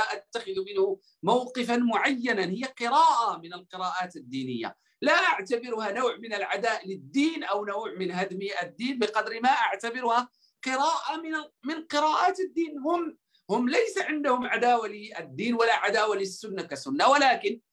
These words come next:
هم يرون أن الأحاديث النبوية لها سياقات تاريخية معينة، وأن الأحاديث النبوية هي مرتبطة بالحياة اليومية للنبي عليه الصلاة والسلام، وبالتالي لا يمكن أن تكون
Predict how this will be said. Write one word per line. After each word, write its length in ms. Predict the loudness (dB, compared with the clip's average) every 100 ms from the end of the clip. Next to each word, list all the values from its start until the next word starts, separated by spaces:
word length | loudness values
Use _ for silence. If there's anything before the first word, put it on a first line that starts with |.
| _ -4
هم 280 | 2 2 4
يرون 480 | 2 4 2 0 -8 -4
أن 280 | -4 -4 -6
الأحاديث 840 | -8 -8 -6 -2 -4 -4 -8 -10 -8 -4
النبوية 760 | 0 2 2 0 0 0 -2 _ _ -2
لها 340 | 4 6 4
سياقات 760 | 2 -8 -4 -4 -4 -6 -6 -4
تاريخية 560 | -4 -4 -6 -8 -6 -4
معينة، 600 | -2 -2 0 0 0 -4 _ _
وأن 360 | -2 0 0 -2
الأحاديث 680 | -2 -4 -2 -2 -2 -8 -8
النبوية 600 | -4 0 0 0 0 0
هي 220 | 2 0
مرتبطة 540 | -2 -2 -2 0 0
بالحياة 680 | 0 0 0 0 2 2 0 -4
اليومية 800 | 0 0 0 -4 0 2 2 0 _ _
للنبي 800 | -8 -8 -6 -6 -6 -6 -6 -2
عليه 540 | 2 2 0 -4 -8 -10
الصلاة 400 | -8 -6 -4 -6
والسلام، 500 | -10 -6 2 4 6
وبالتالي 560 | 4 2 0 0 2 0
لا 160 | 0 0
يمكن 460 | 0 -4 -6 -4
أن 140 | -2 -4
تكون 400 | -8 -6 0